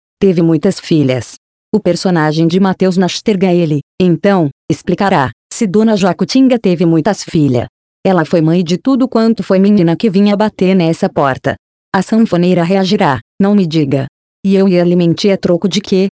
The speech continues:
responderá ele, sem sacar as verdadeiras intenções de Lilith. "Dessas filhas todas que Dona Jacutinga teve, tem alguma que está por aqui?", insistirá a musicista, tentando disfarçar o seu interesse. "Ah,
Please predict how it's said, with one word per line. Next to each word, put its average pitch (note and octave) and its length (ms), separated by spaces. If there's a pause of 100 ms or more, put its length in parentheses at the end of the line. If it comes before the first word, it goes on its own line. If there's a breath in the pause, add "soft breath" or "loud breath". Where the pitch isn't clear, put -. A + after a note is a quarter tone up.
(140)
responderá G3 640
ele, G3+ 220 (200)
sem A#3 280
sacar G3+ 460
as D#3+ 140
verdadeiras E3 600
intenções F#3 680
de D#3+ 140
Lilith. D3+ 540 (380)
"Dessas F3 440
filhas F3 320
todas F#3+ 400
que - 100
Dona G#3+ 260
Jacutinga F#3 720
teve, D3+ 300 (360)
tem F#3+ 200
alguma E3+ 320
que F3 120
está F3 220
por F#3+ 160
aqui?", D#3 380 (200)
insistirá F3 600
a E3+ 40
musicista, D3+ 720 (240)
tentando F3+ 480
disfarçar G3 640
o F3 40
seu G3 200
interesse. D3 600 (400)
"Ah, C3+ 120